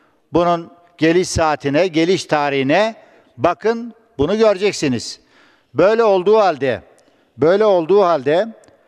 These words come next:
Adalet ve Kalkınma Partisi grubunun önergelerini esas alarak komisyonda çıkarma yönünde bir işlem tesis edilmesi çok açık bir şekilde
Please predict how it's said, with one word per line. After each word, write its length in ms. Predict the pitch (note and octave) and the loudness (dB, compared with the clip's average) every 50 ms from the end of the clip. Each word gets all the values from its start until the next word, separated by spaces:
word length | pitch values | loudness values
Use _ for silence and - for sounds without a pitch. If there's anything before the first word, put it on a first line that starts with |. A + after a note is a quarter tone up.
| _ _ _ _ - | _ _ _ _ -2
Adalet 440 | D3+ D#3 D#3+ F#3 G#3+ A3 A3 - - | 0 0 2 2 2 0 0 0 -2
ve 100 | G3 E3+ | -2 -2
Kalkınma 500 | - F3 F3+ E3+ C#3+ F#3 G3+ G#3 G#3+ G3+ | 0 0 -2 0 -2 -4 -2 0 -2 0
Partisi 380 | - - F3 E3 D3 - F#3 | 0 0 0 -2 -2 -2 -6
grubunun 640 | F3 C#3 C3 D3+ F3 F3+ F#3 F3+ D#3+ F3+ F#3 A3+ A#3 | -6 -4 -2 0 2 2 2 2 0 -2 -4 -6 -4
önergelerini 720 | A3 G3+ F#3 F3 F3+ F#3 F3 E3 F3 F3 E3+ F3+ F3+ F3+ F3+ | -2 0 0 0 0 -2 0 0 -2 0 0 0 -2 -2 -4
esas 320 | E3+ D3+ - F#3+ F3+ D3 | -4 -4 -4 -6 -4 -2
alarak 360 | G3+ G3 F3+ E3+ D#3 D3 B2+ - _ _ _ _ _ _ _ _ | 0 0 0 0 0 -2 -4 -6 _ _ _ _ _ _ _ _
komisyonda 640 | - F#3 G3+ G3 G3 F#3 - - F3+ F3+ D#3+ D#3 E3 | -4 -4 -2 -2 -4 -4 -4 -4 -4 -2 -2 -2 -4
çıkarma 760 | - - - F3 - E3 F3 F3 E3 F3+ G3 G#3 G#3 F#3 - _ _ _ _ _ _ _ - | -4 -6 -8 -6 -2 -2 -2 -2 -2 -2 -4 -4 -4 -4 -8 _ _ _ _ _ _ _ -6
yönünde 460 | B2 D#3 F3+ F#3+ G3 F#3+ F3+ F3 D#3+ | -2 -2 -2 -2 -2 -2 -2 -2 0
bir 100 | E3+ F3 | 0 0
işlem 360 | F3 E3+ C3+ - F#3 G3 G3 | 0 -2 -2 -2 -2 -2 -2
tesis 320 | - - F3+ F3 D#3+ - E3+ | -2 -2 -2 -2 -2 -2 -4
edilmesi 680 | F3 D3 E3 D#3+ E3 D#3+ D3 - - F#3 G#3+ A3 G#3+ - - - _ _ | -2 -2 -2 -4 -4 -4 -6 -4 -2 -2 -2 -2 -2 -6 -12 -20 _ _
çok 340 | - - - C4+ B3 - - | -6 -4 -4 -4 -6 -4 -6
açık 300 | G#3+ F#3+ - B3 B3 G3+ | -6 -4 -4 -8 -8 -8
bir 60 | - | -8
şekilde 580 | F3 - F#3 F3+ D3 F3 F3+ F3+ G#3+ A#3 A#3+ A3+ | -6 -6 -6 -6 -4 -4 -2 0 0 -2 -2 -6